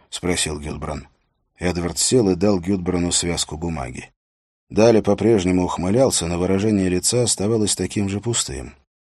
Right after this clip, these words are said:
Эдвард схватился за его винтовку и встал, оказавшись с ним лицом к лицу. "У нас там кто-нибудь есть внутри, Дали?"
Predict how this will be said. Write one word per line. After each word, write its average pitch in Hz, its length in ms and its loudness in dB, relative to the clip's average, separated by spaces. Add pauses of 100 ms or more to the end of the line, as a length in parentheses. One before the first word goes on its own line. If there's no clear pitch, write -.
(120)
Эдвард 87 380 -2
схватился 90 560 0
за 87 100 0
его 92 220 2
винтовку 90 600 0
и 90 120 2
встал, 101 480 2
оказавшись 87 680 -2
с - 160 0
ним 92 240 2
лицом 90 400 0
к - 80 -12
лицу. 85 480 -2 (600)
"У 95 100 4
нас 131 220 6
там 131 180 6
кто-нибудь 127 540 4
есть 143 340 4
внутри, 120 420 4
Дали?" 101 420 6